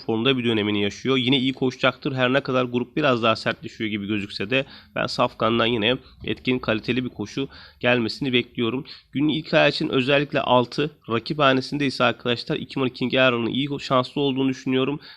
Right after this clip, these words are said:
Daha sonrasında yine yeri olanlar için üç numaralı Uza-, Uzay Suzana'yı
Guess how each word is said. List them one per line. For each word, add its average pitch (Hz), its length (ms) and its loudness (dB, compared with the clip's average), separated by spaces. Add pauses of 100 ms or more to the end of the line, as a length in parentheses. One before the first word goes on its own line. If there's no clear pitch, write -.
(140)
Daha 147 160 6
sonrasında 135 380 -2
yine 117 180 2
yeri 110 220 2
olanlar 101 360 0
için 147 300 -4 (260)
üç 147 260 -8
numaralı 139 180 0
Uza-, 131 360 4
Uzay 120 360 2
Suzana'yı 123 720 4